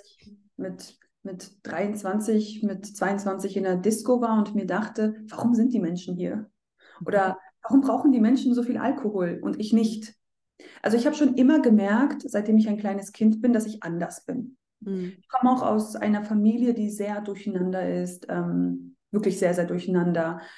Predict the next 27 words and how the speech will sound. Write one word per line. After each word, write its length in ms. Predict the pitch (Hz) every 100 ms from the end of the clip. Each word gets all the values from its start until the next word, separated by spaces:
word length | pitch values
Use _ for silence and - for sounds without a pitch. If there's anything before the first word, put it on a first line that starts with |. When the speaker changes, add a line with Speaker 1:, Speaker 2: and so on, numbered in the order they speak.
| - -
Speaker 1:
Ähm, 320 | 185 180 180
Drogen, 600 | 185 196 202 202 190 185
Alkohol, 720 | - 185 - 196 190 185 185 180
Gewalt 680 | 180 180 180 175 175 - 180
war 600 | 175 170 165 - - _ _ -
gang 320 | 180 180 180
und 40 |
gäbig 360 | 175 220 277 277
bei 100 | 294
uns. 440 | 294 311 - - _ _ _
Speaker 2:
Mhm. 360 | 190 185 185 190
Speaker 1:
Und 360 | 220 220 - - - - _
irgendwann 460 | 226 269 285 240 240
mit 120 | 240
fünfundzwanzig 840 | 254 226 220 214 196 247 285 277
bin 100 | 240
ich 140 | 233 226
dann 120 | 220
auf 120 | 208
einen 300 | 208 190 190
Mann 260 | 175 202 247
gestoßen, 680 | 262 - 262 277 269 262
der 160 | 190 185
mich 200 | 180 180
natürlich 400 | 180 170 175 -
nicht 180 | - -
wollte. 640 | 226 262 262 247 247 -